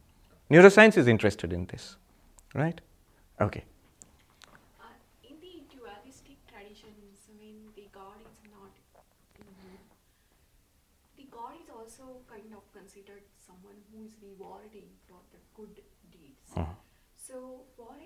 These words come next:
Speaker 2: enlightened person from the angle of Advaita, what is it that stops that person from doing bad things and knowing that good things are to be done?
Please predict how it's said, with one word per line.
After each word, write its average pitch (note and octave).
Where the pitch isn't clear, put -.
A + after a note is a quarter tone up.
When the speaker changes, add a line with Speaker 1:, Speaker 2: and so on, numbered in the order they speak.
Speaker 2:
enlightened A#3
person A3
from G3
the F#3
angle G#3+
of -
Advaita, G3+
what E4
is F#4
it D#4
that B3+
stops A3
that G#3+
person F#3+
from G#3+
doing G#3
bad D3+
things -
and F#3+
knowing A3
that F3+
good B3+
things A3
are F#3
to G#3+
be F#3+
done? -